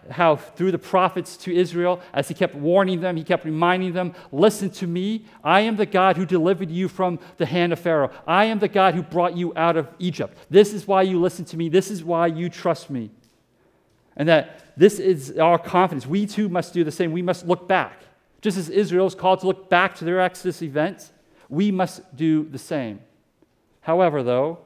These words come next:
our Exodus events is not the Red Sea passage. It's our baptism. For when we were baptized, it was a public proclamation to the world, as affirmed by the church,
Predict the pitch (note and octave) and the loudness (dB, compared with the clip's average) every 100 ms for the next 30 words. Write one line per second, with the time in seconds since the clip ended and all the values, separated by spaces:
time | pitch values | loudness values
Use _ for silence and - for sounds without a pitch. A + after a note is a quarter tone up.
0 | _ _ _ _ _ _ _ _ - F#3 | _ _ _ _ _ _ _ _ 4 4
1 | F#3 F#3 - E3+ D3+ B2+ D3 D3+ C#3+ D3+ | 4 0 -4 -6 -6 -2 -2 -2 -2 -2
2 | C#3+ D3 D3 - D#3+ - E3+ D#3 - G2 | -2 -4 -6 -6 -10 -6 -6 -6 -8 -14
3 | - - _ _ _ _ _ _ _ _ | -16 -20 _ _ _ _ _ _ _ _
4 | - D3+ F3 F3+ F3 F3 E3+ B2+ G#2 G2 | -12 0 2 4 2 2 -8 -8 -10 -12
5 | _ _ _ _ _ - - F3 F3+ E3+ | _ _ _ _ _ -6 2 4 4 0
6 | A#3 A3+ - D3 C3+ - C#3 F3 G#3+ - | 2 2 4 2 2 -2 -2 0 -4 -12
7 | _ _ _ - F#3 F#3+ F#3+ F#3+ - G3+ | _ _ _ -2 2 4 2 0 2 2
8 | G3+ - G3 F#3+ F#3 F3 E3 - E3 - | 2 -2 -2 0 -2 -2 -4 -4 -14 -8
9 | G3 G#3+ E3 C#3 E3+ - - - D#3+ E3+ | -6 -2 0 0 0 -4 -8 0 4 4
10 | E4+ D#3+ - F#3 D#3 C#3 C3+ - A#2+ D#3 | 2 -8 -2 2 2 2 -2 -6 0 2
11 | D#3 D3+ G3 D#3+ - | 2 -2 -4 -4 -6